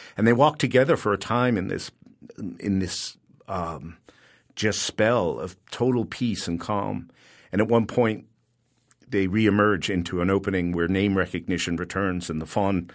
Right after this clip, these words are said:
s-, turns and looks at Alice and Alice at the fawn, and the fawn runs away frightened, and Alice is left totally bereft and forlorn at having lost that peace and that partner. And I think that's a lovely, a compelling parable about the distancing effect of human consciousness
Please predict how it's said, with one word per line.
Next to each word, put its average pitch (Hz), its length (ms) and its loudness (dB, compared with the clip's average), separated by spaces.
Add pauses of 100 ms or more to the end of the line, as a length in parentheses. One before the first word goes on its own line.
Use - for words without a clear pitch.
(320)
s-, - 140 -4 (440)
turns 104 320 2
and 95 100 0
looks 104 240 -2
at 101 80 2
Alice 98 300 2
and 98 100 0
Alice 98 300 2
at 90 80 -8
the 92 80 0
fawn, 107 240 2
and 95 80 2
the 90 60 -2
fawn 98 260 2
runs 101 240 2
away 95 240 0
frightened, 104 420 -2
and 87 220 -4 (380)
Alice 101 340 4
is 98 160 -4
left 98 320 0
totally 107 380 0
bereft 98 720 0 (200)
and 98 280 4
forlorn 101 840 2
at 92 140 0
having 95 340 0
lost 95 380 0
that 87 260 -2 (200)
peace 107 380 -2
and 92 160 0
that - 180 -6
partner. 110 500 -4 (400)
And 107 100 2
I 113 80 4
think 151 240 -2
that's 127 220 2
a 107 60 4
lovely, 104 920 0 (380)
a 98 80 -2
compelling 117 640 0
parable 107 440 2
about 92 280 0
the 92 80 -2
distancing 98 600 -2
effect 90 400 -4
of 87 160 -6
human 98 320 2
consciousness 101 720 -2